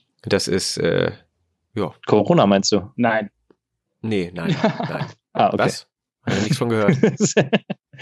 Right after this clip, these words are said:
Speaker 1: Das Bier, ne? Ja. Haha.
Speaker 2: Bier, ja.
Speaker 1: <laughs>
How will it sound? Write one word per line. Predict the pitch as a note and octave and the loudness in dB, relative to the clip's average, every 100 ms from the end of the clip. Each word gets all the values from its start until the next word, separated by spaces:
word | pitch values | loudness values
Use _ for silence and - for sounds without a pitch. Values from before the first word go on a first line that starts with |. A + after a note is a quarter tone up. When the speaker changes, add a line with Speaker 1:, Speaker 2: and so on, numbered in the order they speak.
| A#3 - C3 C3+ | -10 -6 -8 -6
Speaker 1:
Das | - - | -8 -4
Bier, | E3 E3 G#2+ | 2 2 4
ne? | A#2+ F3 - - | 2 0 -6 -4
Ja. | G#2+ A#2 A#2 - - F3+ | 2 2 0 -12 -2 0
Haha. | D#3+ D#3 D3 | 2 0 0
Speaker 2:
Bier, | C3 B2 F#2 F2+ | -4 -2 0 0
ja. | F2+ F#2 - | -2 -6 -14
Speaker 1:
<laughs> | - | -16